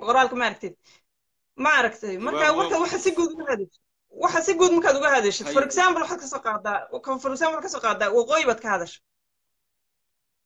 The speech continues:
Speaker 2: Hay.
Speaker 1: Eh, waxaad soo bandhigtay ama dacayad waqooyi ayaad soo bandhigtay. Marka, en, en, Dad gaara ayay, ayay wixii si gaara u taabanayaan.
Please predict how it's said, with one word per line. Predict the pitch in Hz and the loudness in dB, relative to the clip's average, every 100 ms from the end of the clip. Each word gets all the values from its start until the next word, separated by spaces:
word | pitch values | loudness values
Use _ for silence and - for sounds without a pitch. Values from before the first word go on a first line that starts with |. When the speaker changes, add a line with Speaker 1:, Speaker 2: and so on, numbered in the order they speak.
| 120 | -6
Speaker 2:
Hay. | |
Speaker 1:
Eh, | 208 208 208 202 175 | 2 4 6 4 2
waxaad | - - 254 - | -2 -4 -4 0
soo | 285 269 | 0 4
bandhigtay | 254 226 - 208 180 131 | 2 0 -4 -2 -2 -2
ama | 196 220 247 214 - _ _ - - | -2 0 0 0 -6 _ _ -20 -14
dacayad | 196 196 214 226 254 - - | -6 -2 2 6 6 4 -6
waqooyi | 214 - 240 233 226 220 | -4 4 6 6 6 2
ayaad | 220 226 | 2 0
soo | 226 226 | -2 -4
bandhigtay. | 202 - - 160 | -4 -10 -12 -16
Marka, | - 254 - 277 233 | -8 -8 0 2 2
en, | 196 175 | -2 -6
en, | 175 170 160 - _ _ _ _ _ _ _ - | -8 -10 -12 -18 _ _ _ _ _ _ _ -8
Dad | 311 311 | -8 -2
gaara | 302 269 247 254 | 4 6 6 4
ayay, | 247 254 247 - - _ | 2 0 0 -4 -12 _
ayay | 226 254 | -2 0
wixii | 262 262 214 | -2 -4 -10
si | - 269 | -10 -6
gaara | 220 208 208 | -2 -2 -2
u | |
taabanayaan. | 202 196 196 175 160 | -6 -8 -6 -10 -14